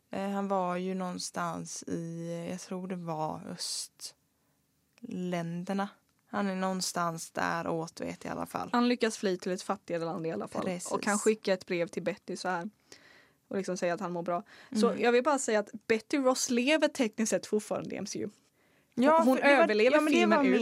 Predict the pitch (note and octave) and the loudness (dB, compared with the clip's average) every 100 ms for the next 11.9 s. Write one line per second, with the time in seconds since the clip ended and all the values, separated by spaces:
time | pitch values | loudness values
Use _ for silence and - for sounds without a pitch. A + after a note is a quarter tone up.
0 | G#3 G3+ G#3 - - A3 D4+ D4 A#3 G#3 | 2 0 -2 -6 -8 -4 2 4 4 2
1 | F3 F#3+ G3+ - - G3 F3 F#3 G3 B3+ | -2 -4 -6 -8 -4 -2 0 0 0 0
2 | C#4 - - G#3 F3 F3 E3+ F#3 A#3 G3+ | 0 -4 -6 0 0 0 -4 -4 -2 -2
3 | - B3 F#4 C4 C4 C#4+ C4+ C4+ C4+ C4+ | -2 -4 2 2 2 0 2 2 0 -2
4 | - - C4+ C4+ C4+ B3+ B3+ A#3+ A#3+ A#3+ | -6 0 2 2 0 2 2 2 4 4
5 | A#3 A#3 A#3 - C4+ C4 E4 C#4+ F#3 G#3 | 4 0 -2 0 2 4 4 4 4 4
6 | D#4+ D#4+ _ _ - D4+ E4 - A3+ C4 | 2 2 _ _ 4 6 6 4 0 0
7 | - G#3 A#3+ D4 G#3 A#3 A#3+ A3+ D#4 C4+ | -2 0 2 4 4 4 4 6 6 6
8 | D4 C4+ A#3 G#3+ C4 B3+ B3+ - B3 A#3+ | 4 0 2 4 4 4 0 -2 0 2
9 | A#3+ B3+ A3 G#3 G3 A3 _ _ - - | 0 2 2 4 2 0 _ _ -20 -20
10 | - _ - C#4 A#3+ - - - D4+ A3+ | -20 _ 0 2 2 0 -4 2 4 4
11 | G3 D#3+ B3 A3 F#3 G3 - - | 0 0 -2 -2 -4 -6 -8 -10